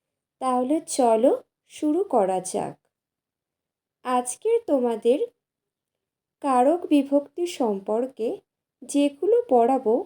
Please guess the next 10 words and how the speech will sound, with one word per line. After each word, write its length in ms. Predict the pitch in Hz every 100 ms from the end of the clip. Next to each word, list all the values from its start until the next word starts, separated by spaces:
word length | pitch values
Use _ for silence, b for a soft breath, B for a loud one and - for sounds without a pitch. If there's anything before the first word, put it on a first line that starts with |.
| _ _ _ -
তোমরা 300 | 302 294 311
নিজেদের 580 | 311 254 240 277 269 320 381
খাতায় 520 | - 226 - 226 339 - _ _ -
পরিষ্কার 520 | 285 311 - - 349
পরিচ্ছন্নভাবে 960 | 349 277 240 - - 269 262 254 262 277 339
লিখে 420 | 254 208 - 208
নেবে। 300 | 190 190 165 - _ _ _ _ _ _ _
তাহলে 380 | 233 220 214 233 277
চলো 460 | 269 262 233 214 294 554 _ _ _ _
এবার 380 | 247 240 285 370